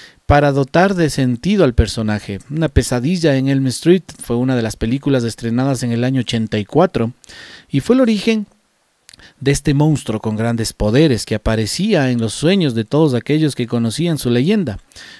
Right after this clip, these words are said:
Con su característico jer-, rey-, eh, jersey a rayas rojas, eh, verdes también, y un sombrero viejo,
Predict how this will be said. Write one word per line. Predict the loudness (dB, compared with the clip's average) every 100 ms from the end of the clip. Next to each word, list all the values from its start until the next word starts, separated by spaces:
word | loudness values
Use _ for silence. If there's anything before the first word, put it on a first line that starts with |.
| _
Con | 0 0
su | 2
característico | 2 2 2 0 0 -4 0 2
jer-, | 4 2 0
rey-, | 2 2 2 0
eh, | -2 2
jersey | 4 4 4 2 2
a | 0
rayas | 0 4 4 2 0
rojas, | 4 2 2 -2 -4 -14 -16
eh, | -12 -10 -8 0
verdes | 2 2 -2 -6
también, | -6 -2 0 0 -2
y |
un | -4
sombrero | -4 -4 -2 0 0
viejo, | 0 -2 -2 -6 -8